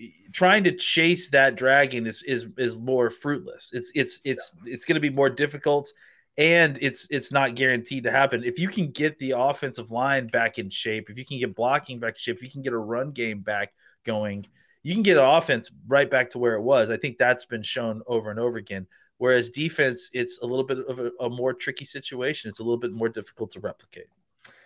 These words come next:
Speaker 2: Would you still spend a lot of your picks on defense this year just to improve the depth? Because I do think that's what matters a lot on defense, is having nineteen to twenty guys that you feel really good about.
Speaker 1: I, I, just because, you know, yeah, the Cowboys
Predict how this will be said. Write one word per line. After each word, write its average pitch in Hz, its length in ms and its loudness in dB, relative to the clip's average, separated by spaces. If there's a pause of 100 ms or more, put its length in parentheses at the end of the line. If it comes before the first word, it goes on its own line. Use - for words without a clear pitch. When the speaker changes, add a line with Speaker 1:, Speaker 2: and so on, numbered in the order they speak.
(320)
Speaker 2:
Would 143 100 -4
you 180 80 0
still 180 360 -2
spend 151 360 -4
a 120 40 -4
lot 123 220 -2
of 127 80 -2
your 113 120 -8
picks 131 320 -8
on 120 140 -6
defense 123 360 -6
this 120 220 -8
year 123 120 2
just 113 280 -8
to 135 120 -4
improve 131 360 -6
the 110 80 -6
depth? 123 320 0
Because 151 240 -2
I 170 40 8
do 202 140 2
think 190 160 2
that's - 180 6
what 143 140 -4
matters 120 360 2
a 110 40 -6
lot 107 260 0
on 107 120 -8
defense, 110 400 -10
is 107 100 -12
having 127 460 2
nineteen 127 420 -2
to 117 60 -4
twenty 117 320 -6
guys 110 260 -2
that 120 80 -16
you 113 60 -8
feel 113 200 -6
really 104 280 -8
good 101 160 -8
about. - 260 -18 (560)
Speaker 1:
I, 180 240 4
I, 185 140 4
just 185 260 -6
because, 285 260 -4
you 196 120 4
know, 156 120 2
yeah, 175 200 6
the 131 160 -4
Cowboys 151 560 0